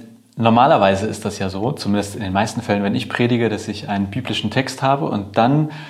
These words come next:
mir überlege, wie kann man den verstehen, wie kann man den auslegen, wie kann man den auch deuten. Und es gibt aber einen biblischen Text, ich weiß gar nicht, ob es nur einen gibt, aber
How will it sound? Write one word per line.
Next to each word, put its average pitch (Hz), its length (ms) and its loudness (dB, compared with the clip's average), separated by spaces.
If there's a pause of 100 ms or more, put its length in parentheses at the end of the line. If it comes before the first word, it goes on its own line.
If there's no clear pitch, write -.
(200)
mir 127 120 6
überlege, 117 400 4
wie 139 80 0
kann 135 140 2
man 131 100 6
den 127 100 4
verstehen, 123 440 4
wie 104 80 0
kann 117 140 2
man 113 120 2
den 98 100 0
auslegen, 127 640 2
wie - 60 -8
kann 101 160 -4
man 101 80 0
den 104 100 -4
auch - 100 -10
deuten. 127 560 2 (500)
Und 123 380 4 (240)
es - 220 -4
gibt - 280 -2
aber 98 460 0
einen 104 280 -2
biblischen 104 400 -6
Text, - 340 -4
ich - 120 -12
weiß - 180 -2
gar 101 100 -2
nicht, 95 120 -6
ob - 100 -12
es - 80 -16
nur 98 120 -4
einen 147 160 2
gibt, - 240 -6
aber 92 340 -4